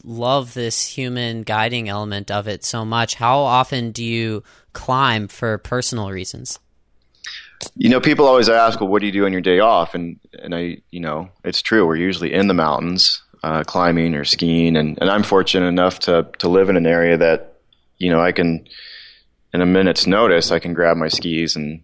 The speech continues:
Speaker 1: Mm-hmm.
Speaker 2: and meet friends and go ski touring or, or ski at the ski area, you know, minutes from where I live. Um,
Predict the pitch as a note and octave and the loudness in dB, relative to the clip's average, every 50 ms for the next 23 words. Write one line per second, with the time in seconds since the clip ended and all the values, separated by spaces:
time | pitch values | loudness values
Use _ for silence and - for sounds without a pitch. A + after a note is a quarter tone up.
0 | _ - A2 G#2 G#2+ A2+ G#2 E2 E2 E2+ D#2+ - - - - E2+ E2 D#2+ D#2+ D#2+ | _ -12 -10 -8 -6 -6 -6 -6 -6 -6 -8 -8 -8 -4 0 0 2 2 0 0
1 | E2 D#2+ - D#2+ E2 D#2+ E2 D#2+ D#2+ - - - F2+ F2+ - - F2 F2 E2 D#2+ | -2 -4 -6 -6 -2 0 2 2 2 2 0 0 -2 -2 0 0 2 2 4 4
2 | E2 E2 D#2+ D#2 D#2 D2 D2 D2 C#2+ - - D2+ D#2+ D#2 - - - E2 E2 D#2+ | 2 2 0 0 0 0 0 -2 -2 -4 -4 -2 0 2 2 0 0 0 0 0
3 | - D2+ - - - F#2 F2+ F2 F2 E2 E2 D#2+ D#2+ D#2 D#2 D2+ - - - - | 0 0 -2 0 2 4 4 4 4 4 4 4 4 4 4 2 0 -4 -12 -18
4 | - - - - - _ _ - F#2 F2+ F2 D#2+ E2+ F2 F#2+ F#2+ F2 - - - | -18 -18 -20 -20 -20 _ _ 0 2 2 4 4 4 4 4 4 2 2 0 -2
5 | - E2+ F2 F2 E2+ D#2+ D#2+ E2 F#2+ G2+ G2 F2 E2 E2+ - - - - - - | 0 0 0 2 2 2 4 4 4 6 6 6 4 4 2 -2 -6 -6 -8 -14
6 | - - - - _ _ _ _ _ _ _ _ _ - E2+ F2 E2+ E2+ E2 E2+ | -20 -20 -20 -20 _ _ _ _ _ _ _ _ _ -4 -2 0 2 2 2 0
7 | E2+ E2+ - | 0 -2 -4